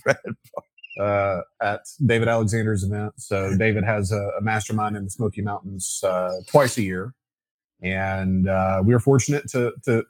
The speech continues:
Speaker 2: to go. We try to make every
Speaker 1: Yeah.
Speaker 2: single one. And, uh, yeah, it was, it was quite the time. So Da-, and it was David's birthday. And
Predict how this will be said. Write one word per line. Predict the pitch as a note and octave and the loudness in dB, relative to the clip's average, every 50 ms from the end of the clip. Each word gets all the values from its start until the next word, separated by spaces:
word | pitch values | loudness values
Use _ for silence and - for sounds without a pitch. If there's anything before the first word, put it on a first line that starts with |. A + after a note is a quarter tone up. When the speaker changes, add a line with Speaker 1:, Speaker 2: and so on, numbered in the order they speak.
| - - | -4 2
Speaker 2:
to | - | 4
go. | B2 A#2 B2+ B2+ C3 C3+ | 6 6 6 6 4 4
We | C#3+ B2+ G#2+ | 2 2 2
try | - C3+ B2 | 2 2 0
to | A#2+ | 2
make | B2 A#2 A2 | 0 0 2
every | - F#2 | 4 6
Speaker 1:
Yeah. | G2 G2+ | 6 4
Speaker 2:
single | G#2+ B2 A#2 A2+ A2 | 4 0 -2 -2 0
one. | A2 A2 A2 A#2+ C3 C#3 C#3 | -2 -2 -4 -4 -4 -4 -4
And, | G#2+ F#2+ F#2+ F#2+ _ _ _ _ _ _ _ _ - | -6 -6 -8 -12 _ _ _ _ _ _ _ _ -8
uh, | F2+ F#2 F#2 F#2 F#2 F#2 F#2 F#2 - - _ | -6 -4 -2 -2 -2 -4 -6 -8 -12 -6 _
yeah, | A2+ A#2 B2+ A2+ | 0 2 2 2
it | G#2 G#2+ | 2 0
was, | G#2+ G2+ - - | -2 -4 -6 -6
it | - G#2 | -6 -4
was | G#2 - | -4 0
quite | - - B2 A2 G2+ - | 2 2 2 2 2 -2
the | G#2 | -6
time. | - C3 A#2+ F#2+ F2 - E2+ | -6 -6 -6 -6 -8 -12 -16
So | F#2 - - F#2+ F#2 F2+ F#2 F#2 F#2 G2 _ _ _ - A#2+ | -14 -8 -6 -4 -4 -4 -6 -8 -10 -12 _ _ _ 4 6
Da-, | A#2 C3 D#3+ F#3 E3 | 6 6 6 4 4
and | E3 E3+ | 2 4
it | |
was | D#3+ C#3+ | 4 4
David's | C3+ E3+ E3 D3+ B2 | 4 4 4 4 2
birthday. | C3 D#3+ D#3 - - G#2 F#2+ - - - - - _ - | 2 2 0 0 0 -4 -4 -6 -12 -20 -20 -4 _ 2
And | D#3 D#3+ | 2 2